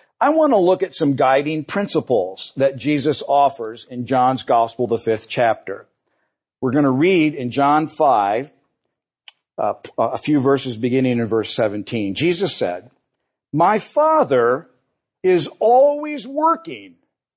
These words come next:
and so am I." And so the Jewish leaders tried all the harder to find a way to kill him, for he not only broke the Sabbath,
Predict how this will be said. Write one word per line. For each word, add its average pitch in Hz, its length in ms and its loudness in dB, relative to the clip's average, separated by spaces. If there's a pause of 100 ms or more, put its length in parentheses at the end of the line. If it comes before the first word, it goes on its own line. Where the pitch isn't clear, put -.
(260)
and 131 180 -2
so 127 300 0
am 123 120 0
I." 98 360 0 (1080)
And - 80 -12
so 156 100 0
the 143 120 0
Jewish 190 360 0
leaders 185 340 0
tried 147 300 2
all 220 320 4
the 202 100 2
harder 185 440 2
to 127 80 -10
find 151 320 0
a 147 60 2
way 131 180 2
to 120 80 -6
kill 226 320 0
him, 117 160 0
for 151 160 0
he 139 100 2
not 151 220 2
only 147 180 2
broke 139 260 0
the 123 60 -8
Sabbath, 143 540 0